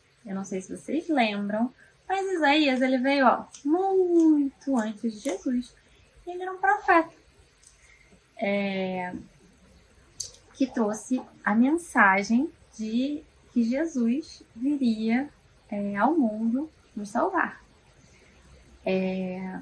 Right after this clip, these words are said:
vamos lá, eu vou seguir aqui o roteiro pra não perder, não me esquecer nenhuma parte dessa história tão importante.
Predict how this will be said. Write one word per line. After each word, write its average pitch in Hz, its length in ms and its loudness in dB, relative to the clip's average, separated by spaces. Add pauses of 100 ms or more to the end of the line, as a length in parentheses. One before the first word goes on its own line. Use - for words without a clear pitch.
(140)
vamos 185 320 -10
lá, 185 440 2
eu 254 80 0
vou 208 120 -8
seguir 190 540 -10
aqui 277 580 -2
o 254 60 -2
roteiro 226 580 -6 (120)
pra 269 80 -4
não 277 200 -2
perder, 269 680 -4
não 233 160 -2
me 262 680 -2 (140)
esquecer 226 480 -2
nenhuma 277 380 0
parte - 420 -4
dessa - 180 -16
história 214 480 -6
tão 302 140 -2
importante. - 760 -6